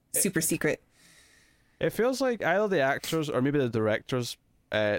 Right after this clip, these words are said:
Speaker 2: didn't have confidence in the performances, so they overdo a lot of the, the dramatic beats, even in the
Speaker 1: Yeah.
Speaker 2: performances. And it's almost like if you just trusted yourself to do it a bit with a bit more, I don't know, grounded realism,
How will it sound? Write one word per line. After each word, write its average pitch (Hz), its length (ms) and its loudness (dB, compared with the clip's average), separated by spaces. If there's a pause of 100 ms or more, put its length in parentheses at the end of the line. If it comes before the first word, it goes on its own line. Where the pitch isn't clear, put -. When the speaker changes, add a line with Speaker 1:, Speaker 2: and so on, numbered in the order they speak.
Speaker 2:
didn't 120 200 -2
have 123 260 -4
confidence 120 840 -4 (600)
in 113 180 2
the 113 80 0
performances, 117 800 -2
so - 180 0
they 113 180 0
overdo 120 720 0 (180)
a 123 60 2
lot 123 220 2
of 117 100 0
the, 104 240 0
the 107 100 -2
dramatic 104 520 -4
beats, - 480 -6 (260)
even 120 200 0
in 110 80 0
the 170 60 0
Speaker 1:
Yeah. 175 100 -2
Speaker 2:
performances. 117 580 -2 (300)
And 127 120 0
it's 135 120 0
almost 151 180 0
like 131 60 0
if 131 80 -4
you 143 80 0
just 190 160 -2
trusted 160 400 -4
yourself 110 440 -2
to 113 120 -4
do 120 420 -4
it - 60 0
a 107 80 -2
bit 113 120 -2 (160)
with 110 120 -6
a 104 40 -4
bit 101 160 -4
more, 104 200 -2 (340)
I - 60 -8
don't 95 80 -2
know, 104 160 -4
grounded 110 480 -2
realism, 135 480 2